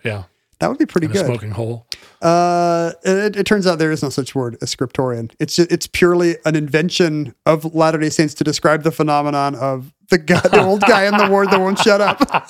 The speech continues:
Speaker 2: <laughs>
Speaker 1: So now, are you considered the scriptorian of your
Speaker 2: I, I
Speaker 1: congregation?
Speaker 2: hope not.
Speaker 1: Oh, it's a,
Speaker 2: Not
Speaker 1: it has
Speaker 2: by
Speaker 1: a bad
Speaker 2: me.
Speaker 1: con-, con-, connotation.
Speaker 2: It, it, it does to me. I think
Speaker 1: Yeah.
Speaker 2: not to the s-,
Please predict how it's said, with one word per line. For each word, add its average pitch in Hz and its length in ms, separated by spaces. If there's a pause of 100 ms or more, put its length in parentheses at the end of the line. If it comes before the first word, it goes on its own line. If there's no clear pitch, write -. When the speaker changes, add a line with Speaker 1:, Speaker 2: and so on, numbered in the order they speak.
(140)
Speaker 2:
<laughs> - 480 (420)
Speaker 1:
So 214 180
now, 180 220
are 160 160
you 156 280
considered 165 640
the 185 80
scriptorian 170 840
of 208 120
your 196 480
Speaker 2:
I, 139 60
I - 20 (100)
Speaker 1:
congregation? 185 340
Speaker 2:
hope 135 300
not. 104 240
Speaker 1:
Oh, 156 140
it's 139 160
a, 139 40
Speaker 2:
Not 151 180
Speaker 1:
it 170 100
has 147 180
Speaker 2:
by 156 60
Speaker 1:
a - 20
bad 135 220
Speaker 2:
me. 113 60
Speaker 1:
con-, 127 200
con-, 117 400 (300)
connotation. 113 600
Speaker 2:
It, 277 120
it, 262 340
it 220 140
does 254 240
to - 160
me. 135 340
I 147 80
think 226 160
Speaker 1:
Yeah. 185 80
Speaker 2:
not 180 220
to 185 80
the 156 100
s-, - 200